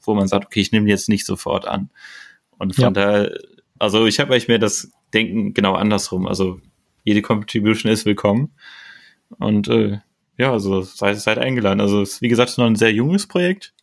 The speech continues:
Speaker 1: muss ich ganz offen sagen. Ähm, aber ich denke, das hat Potenzial und, und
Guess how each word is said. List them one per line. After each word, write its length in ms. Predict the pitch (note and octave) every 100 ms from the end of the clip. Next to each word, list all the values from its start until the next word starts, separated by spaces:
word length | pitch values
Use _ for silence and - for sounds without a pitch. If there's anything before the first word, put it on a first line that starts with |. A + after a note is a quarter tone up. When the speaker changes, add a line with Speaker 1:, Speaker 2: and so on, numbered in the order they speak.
| _ _ _ _ _
Speaker 1:
muss 160 | B2
ich 60 | -
ganz 160 | G#2+ G2+
offen 240 | - A2
sagen. 360 | G2+ A#2+ D#3 D3+ _ _ - _ _ _ - A2
Ähm, 360 | A2 G#2+ -
aber 160 | - A2+
ich 100 | A#2
denke, 180 | D3+ D3+
das 160 | C#3 -
hat 180 | B2+
Potenzial 580 | B2+ A2 A2+ - G2 F#2
und, 220 | F#2+ F2+ -
und 480 | G#2 G2 - -